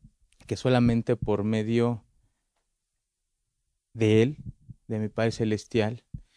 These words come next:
y de todas las herramientas que Él me está dando con este manual, con este programa, con el libro de Mormón y con todas las escrituras, sé, creo que sé, sé que es el único medio por el cual voy a poder llegar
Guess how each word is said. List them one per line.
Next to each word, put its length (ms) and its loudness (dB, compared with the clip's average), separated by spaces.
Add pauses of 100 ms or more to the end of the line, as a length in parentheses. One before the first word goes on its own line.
(220)
y 80 2
de 80 6
todas 180 8
las 160 8
herramientas 600 6
que 100 0
Él 60 6
me 100 8
está 220 2
dando 320 8
con 160 4
este 260 2
manual, 540 4 (520)
con 140 4
este 220 0
programa, 600 -2
con 220 -6
el 80 -4
libro 240 0
de 80 0
Mormón 480 0
y 60 -2
con 240 -4
todas 340 6
las 240 0
escrituras, 920 -4 (580)
sé, 200 -2
creo 140 2
que 100 -8
sé, 220 -4
sé 240 -2
que 280 0
es 180 -8
el 200 0
único 360 0
medio 560 4 (520)
por 140 4
el 100 4
cual 220 4
voy 140 8
a 80 6
poder 320 4
llegar 440 0